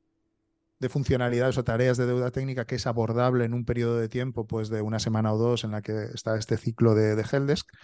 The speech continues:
Entonces eso es como un subconjunto más pequeño, pero luego también tenemos los mobs para poder abordar, eh, estos aspectos que queremos tratar como equipo, que también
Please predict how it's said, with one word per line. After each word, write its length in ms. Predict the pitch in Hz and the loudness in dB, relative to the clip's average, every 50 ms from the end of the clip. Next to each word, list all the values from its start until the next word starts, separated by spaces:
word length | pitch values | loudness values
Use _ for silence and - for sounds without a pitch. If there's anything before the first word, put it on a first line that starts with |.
| - - - - - - - | -20 -20 -20 -20 -20 -20 -20
Entonces 280 | - - 117 117 113 110 | 0 2 4 4 4 4
eso 160 | 107 107 117 | 4 4 2
es 80 | 110 - | 2 4
como 200 | - 120 117 113 | 4 4 6 6
un 160 | 117 120 113 | 4 4 2
subconjunto 640 | - 120 113 - 117 113 110 - 120 117 107 110 | 0 -2 -2 0 -4 -4 -4 -4 -6 -4 -4 -4
más 180 | 107 110 107 - | -4 -4 -6 -6
pequeño, 440 | - 104 - 131 131 127 131 185 - _ - _ _ - - - - - - _ _ | -8 -4 -2 0 0 0 0 -2 -4 _ -20 _ _ -20 -20 -20 -20 -20 -20 _ _
pero 240 | _ - 135 135 127 | _ 6 8 8 10
luego 260 | 120 127 127 123 131 | 10 8 8 8 6
también 300 | 123 131 123 123 123 123 | 6 6 4 6 4 4
tenemos 280 | 120 120 120 117 113 101 | 4 4 4 4 2 2
los 180 | 104 101 98 110 | 0 -2 -2 2
mobs 360 | 120 135 139 131 - - - - | 4 4 4 4 2 -4 -2 0
para 200 | - 117 113 113 | -2 -2 -2 -2
poder 300 | - 107 110 113 113 110 | -4 -4 -4 -2 -2 -2
abordar, 560 | 110 107 107 107 107 104 113 110 110 110 - - _ _ _ _ _ _ | -2 -2 -2 -4 -2 -2 -2 -2 -2 -6 -8 -12 _ _ _ _ _ _
eh, 360 | - 131 123 117 110 110 113 - | -6 -2 -2 0 -2 -2 -4 -4
estos 260 | 117 - - 110 110 | -4 -2 -2 -2 -2
aspectos 440 | 107 - - 113 110 - - 107 - | -2 -2 -2 -4 -4 -2 -4 -6 -6
que 100 | - - | -4 -2
queremos 260 | 117 113 113 113 - | -2 0 0 0 2
tratar 320 | - 120 113 - 113 117 | 2 2 4 4 2 2
como 220 | - - 104 104 98 | 2 0 0 0 -2
equipo, 420 | 101 - 151 139 - 135 156 - - - - - - - _ _ _ _ _ _ _ _ | 2 2 2 6 6 4 4 4 0 -12 -20 -20 -20 -20 _ _ _ _ _ _ _ _
que 100 | - 131 | 0 2
también 460 | 120 113 113 127 131 135 135 151 | 2 2 4 4 4 4 2 0